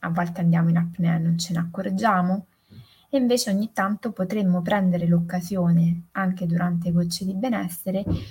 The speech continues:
per ascoltare il respiro, osservare come respiriamo e magari provare a fare un allenamento nel rendere il nostro respiro più profondo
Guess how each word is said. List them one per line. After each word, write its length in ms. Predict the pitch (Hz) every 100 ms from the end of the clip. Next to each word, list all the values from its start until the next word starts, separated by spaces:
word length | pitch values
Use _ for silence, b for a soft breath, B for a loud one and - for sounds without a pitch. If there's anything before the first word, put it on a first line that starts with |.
| B -
per 300 | 254 262 -
ascoltare 1000 | 202 - - 196 - 190 180 170 175 185 _ _ _ _
il 160 | 180 170
respiro, 640 | 170 - - 170 170 175 - _ _ _ _ _ _ _ _ _ _ _
osservare 880 | 208 202 - 202 202 240 175 180 180 -
come 340 | - 196 175
respiriamo 840 | 170 - - 180 170 170 165 170 - _ _ _ _ _ _ _ _ _ _ _ _ _ -
e 100 | 214
magari 560 | 240 226 214 226 254
provare 460 | - - 196 208 240
a 80 | 196
fare 460 | - 208 196 220
un 100 | 214
allenamento 1000 | 185 185 185 185 196 180 170 170 185 214 B B B
nel 140 | 202
rendere 480 | 214 233 185 180 175
il 100 | 175
nostro 420 | 196 214 - -
respiro 760 | 180 196 - - 214 185 196 214 b b b
più 180 | - 180
profondo 760 | 180 180 - 185 170 170 -